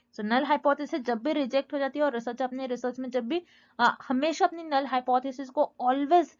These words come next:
डिस्प्रूव करने की कोशिश करते हैं और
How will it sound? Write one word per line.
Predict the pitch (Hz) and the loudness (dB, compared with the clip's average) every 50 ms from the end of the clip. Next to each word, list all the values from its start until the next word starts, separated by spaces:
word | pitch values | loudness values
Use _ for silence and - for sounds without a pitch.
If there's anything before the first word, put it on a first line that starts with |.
| _ _ _ _ - | _ _ _ _ -4
डिस्प्रूव | 226 - 180 - - - 285 277 269 - | -4 -2 -2 -4 -4 -4 -4 -4 -2 0
करने | 277 254 240 254 254 | 0 0 0 -2 -4
की | 254 285 | -4 -6
कोशिश | 262 - 233 214 208 233 254 254 | -4 -4 -4 -4 -4 -6 -8 -8
करते | - - 254 247 - - 269 277 | -6 -6 -6 -6 -4 -4 -4 0
हैं | 254 330 415 | 0 0 2
और | 453 392 349 349 - | 4 4 4 2 0